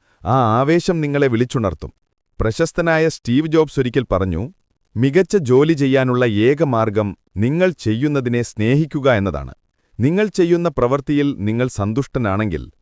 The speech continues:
വിജയം നിങ്ങളുടെ പുറകെ വരും, പണം നിങ്ങളുടെ പുറകെ വരും. എന്നാൽ പണത്തിന് പുറകെ പോയാൽ സന്തോഷം നിങ്ങൾക്ക് നഷ്ടപ്പെടും.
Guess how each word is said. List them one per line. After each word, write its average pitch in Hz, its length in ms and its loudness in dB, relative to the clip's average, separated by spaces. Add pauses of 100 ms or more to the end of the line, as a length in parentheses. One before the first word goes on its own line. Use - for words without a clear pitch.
(180)
വിജയം 127 480 0
നിങ്ങളുടെ 104 320 0
പുറകെ 95 380 -2
വരും, 67 240 -8 (420)
പണം 107 340 -2
നിങ്ങളുടെ 123 340 -2
പുറകെ 98 340 0
വരും. 78 240 -6 (440)
എന്നാൽ 98 280 0
പണത്തിന് 101 520 -2
പുറകെ 120 320 0
പോയാൽ 95 380 0 (380)
സന്തോഷം 117 600 0
നിങ്ങൾക്ക് 107 400 -2
നഷ്ടപ്പെടും. 78 520 -6